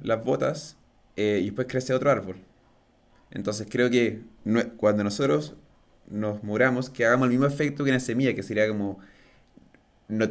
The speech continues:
no, no tiene por qué ser hijos, pero puede ser como que gracias a tu pasada haya como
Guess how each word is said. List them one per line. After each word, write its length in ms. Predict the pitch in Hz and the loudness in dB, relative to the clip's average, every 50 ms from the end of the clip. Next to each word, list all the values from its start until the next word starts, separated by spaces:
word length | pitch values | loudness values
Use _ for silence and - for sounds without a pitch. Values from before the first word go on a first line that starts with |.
| - - | -2 -2
no, 240 | 120 117 120 127 139 | 0 4 4 4 4
no 240 | 143 139 117 117 | 2 2 0 0
tiene 140 | - 127 131 | 2 2 2
por 100 | 120 123 | 2 2
qué 100 | 123 131 | 0 0
ser 240 | 131 147 143 - - - - _ | -2 -2 -4 -4 -6 -12 -6 _
hijos, 720 | 127 147 151 - - - 104 110 139 - - - - - _ _ | 0 0 0 -2 -2 -2 -2 -2 -2 -4 -8 -12 -16 -20 _ _
pero 180 | - 113 113 113 | -2 0 0 2
puede 140 | 123 127 127 | 4 4 4
ser 100 | 127 135 | 2 0
como 200 | - 113 113 110 | -4 -6 -6 -4
que 160 | 104 107 104 | -4 -4 -4
gracias 500 | 101 101 101 113 131 143 - 165 156 160 - | -2 0 2 2 2 2 0 -4 -4 -4 -4
a 140 | 117 113 | -4 -2
tu 140 | - 131 107 | -2 -4 -2
pasada 520 | - 117 110 - - 127 131 135 135 - - - - - _ _ _ _ _ _ _ _ _ | 0 -2 -2 0 -2 -2 -2 -2 -4 -6 -12 -18 -20 -20 _ _ _ _ _ _ _ _ _
haya 320 | - 110 117 123 123 127 127 | 2 4 6 6 6 4 4
como 220 | 120 120 120 117 | 2 0 0 0